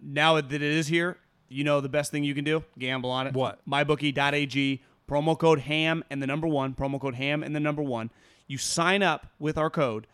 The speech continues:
Speaker 1: to also get a free ten dollar bet to be used on the Belmont Stakes, which is on Saturday, June twentieth, obviously this Saturday.
Speaker 2: It's automatically applied, that ten dollar bet free, automatically applied with that successful first deposit when you use the code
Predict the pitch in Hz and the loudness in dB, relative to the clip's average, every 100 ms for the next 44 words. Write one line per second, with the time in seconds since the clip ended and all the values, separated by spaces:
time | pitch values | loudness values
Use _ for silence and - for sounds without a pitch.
0 | _ _ _ 151 147 151 147 139 131 123 | _ _ _ 2 4 2 0 -2 -2 -4
1 | - - 170 202 220 180 185 196 196 196 | -8 -2 4 4 4 2 2 6 8 6
2 | 170 151 - _ _ - 151 151 143 165 | 4 0 0 _ _ -6 -2 0 0 0
3 | 156 139 120 143 151 156 139 151 147 156 | 0 -2 2 4 4 2 0 -2 -4 -4
4 | - _ 143 147 139 127 120 - 165 165 | -12 _ -6 -4 -4 -6 -6 -4 0 2
5 | 180 180 170 170 160 151 151 151 139 147 | 2 0 0 -2 -2 -4 -4 -4 -4 -4
6 | 151 147 151 147 135 131 131 127 _ _ | -4 -6 -4 -2 -2 -2 -4 -6 _ _
7 | - 131 165 190 170 175 180 170 160 131 | -8 4 6 8 6 4 4 2 0 0
8 | - 156 147 131 123 131 - 151 156 143 | 2 4 6 4 0 -4 -2 0 4 2
9 | 127 110 139 - _ - - 170 139 120 | 2 0 0 -2 _ -12 -2 0 0 -4
10 | - _ - 147 170 156 156 151 160 147 | -10 _ 2 4 4 4 2 2 0 -2
11 | - 147 143 143 139 131 151 160 147 - | 2 4 6 4 0 -2 0 2 0 -2
12 | 143 - 143 - - 139 123 135 139 143 | -6 -4 -4 -4 -4 -4 -4 -2 0 0
13 | 143 - 120 110 120 147 151 156 143 143 | 0 -4 -4 -2 -4 -4 -4 -2 -2 -2